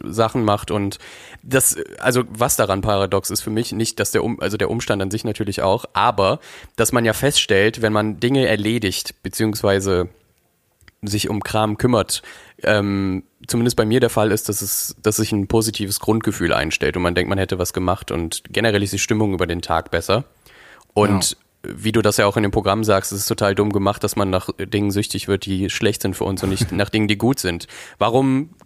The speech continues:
Speaker 1: kann ich, also was, was ist da bei meiner Gehirnchemie falsch, dass sie an manchen Tagen sagt, ja,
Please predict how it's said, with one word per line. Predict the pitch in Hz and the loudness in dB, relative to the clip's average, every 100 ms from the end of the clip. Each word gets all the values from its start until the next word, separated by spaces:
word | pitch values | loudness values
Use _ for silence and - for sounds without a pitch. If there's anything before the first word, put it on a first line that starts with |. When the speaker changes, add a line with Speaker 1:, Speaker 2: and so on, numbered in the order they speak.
| - | -10
Speaker 1:
kann | - 127 | -4 -2
ich, | 123 - - - | -2 -6 -6 -2
also | 110 113 107 | 2 2 2
was, | 117 - 80 | 0 -2 -6
was | 110 131 127 | -2 -2 -2
ist | - | 2
da | 123 120 117 | 4 4 4
bei | 117 | 2
meiner | 117 117 | 2 2
Gehirnchemie | 110 117 123 127 127 117 120 117 | 0 0 0 0 -4 -2 0 0
falsch, | 110 107 107 131 - - - - | 0 2 2 2 -2 -10 -20 -6
dass | 107 | -4
sie | 117 107 101 - - | 0 0 0 -2 -6
an | - 110 | -4 0
manchen | 110 110 117 | 0 0 0
Tagen | 107 104 107 | 0 0 2
sagt, | 101 95 | 0 0
ja, | 98 95 98 107 | 2 2 2 0